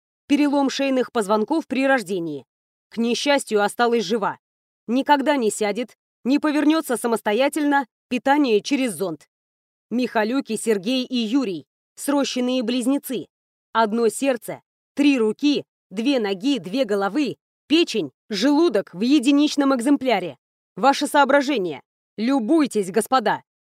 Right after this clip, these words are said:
У меня еще есть. Желаете поинтересоваться? Артемьева тянула одна бабушка. Родители бросили младенца. У Логиновой есть мать, отец, две маленькие сестрички. Но последним даже яблок купить не могли.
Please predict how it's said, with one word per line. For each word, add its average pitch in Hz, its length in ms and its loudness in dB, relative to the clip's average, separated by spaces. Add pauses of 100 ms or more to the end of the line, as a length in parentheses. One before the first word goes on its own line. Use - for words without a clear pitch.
(100)
У 240 60 -2
меня 269 280 4
еще 294 260 0
есть. 190 400 -6 (240)
Желаете 294 520 0
поинтересоваться? 254 920 -2 (400)
Артемьева 233 640 0
тянула 262 460 2
одна 240 240 0
бабушка. 185 540 -2 (280)
Родители 262 500 0
бросили 233 420 -2
младенца. 202 600 -2 (400)
У 269 100 -2
Логиновой 233 560 2
есть 214 360 -2
мать, 214 460 -2
отец, 220 520 -2 (220)
две 226 240 0
маленькие 262 560 0
сестрички. 247 720 -4 (300)
Но 240 160 2
последним 226 540 -2
даже 233 240 2
яблок 226 460 0
купить 254 360 -4
не 214 100 0
могли. 220 380 -2